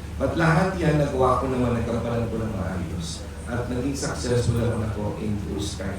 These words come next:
on those field. This time, it's a new journey. And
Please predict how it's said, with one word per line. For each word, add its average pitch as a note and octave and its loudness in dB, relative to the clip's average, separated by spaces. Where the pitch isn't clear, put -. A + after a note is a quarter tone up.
on A2+ 0
those G#2+ 0
field. G#2+ -2
This E3 4
time, D#3+ 4
it's B2 -2
a A#2+ 0
new B2 0
journey. A#2 0
And D3+ 2